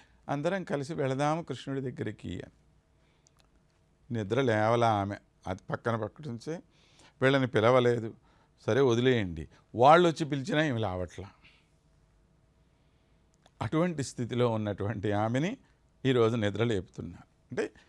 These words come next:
ఇవన్నీ కూడా విభిన్నమైన మనస్తత్వాలు, మనలో ఉండే మనస్తత్వాలే ఈ గోపికలందరూ కూడానండి. వీటన్నిటికీ కూడా మనం వేదాంత అర్థంలో చూస్తే ఒక్కొక్క తత్వానికి ప్రతీక అయినటువంటి వాళ్ళు వీళ్ళు అని చెప్పి అంటూ ఉంటాం.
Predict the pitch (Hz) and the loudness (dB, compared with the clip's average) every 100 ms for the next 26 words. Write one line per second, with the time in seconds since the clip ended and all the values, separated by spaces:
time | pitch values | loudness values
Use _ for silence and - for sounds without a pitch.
0 | _ - 156 208 254 254 247 185 160 208 | _ -6 -2 -2 -2 0 0 0 2 2
1 | 214 226 202 190 151 190 - 190 190 - | 2 0 -2 -2 -2 -2 -4 -4 -4 0
2 | 156 127 82 92 110 160 196 175 196 180 | 2 4 0 -4 0 4 4 2 0 0
3 | 180 - 180 - 175 180 190 151 160 160 | -2 -2 -4 0 0 0 0 -2 -4 -4
4 | 165 160 139 143 135 117 104 98 - _ | -4 -2 -4 -6 -8 -6 -8 -10 -16 _
5 | _ _ _ _ _ _ _ _ _ _ | _ _ _ _ _ _ _ _ _ _
6 | - _ _ _ _ _ - 123 127 160 | -20 _ _ _ _ _ -2 0 2 0
7 | 170 190 196 202 208 190 151 131 156 180 | -2 0 4 6 6 2 4 6 8 6
8 | 185 185 175 156 180 180 175 170 156 208 | 6 4 4 2 2 2 0 -2 0 2
9 | 208 175 180 - 175 156 135 - 185 190 | 2 2 -2 -2 -2 -2 -2 4 4 4
10 | 185 185 - 131 190 196 202 180 170 165 | 0 -4 -2 -2 -2 2 2 2 0 0
11 | 160 147 147 151 147 139 139 127 135 139 | -4 -2 0 0 0 -2 -4 -2 -4 -4
12 | 143 147 131 127 - 135 120 117 120 113 | -2 -2 -2 -6 -6 -6 -6 -4 -4 -4
13 | 110 131 | 4 4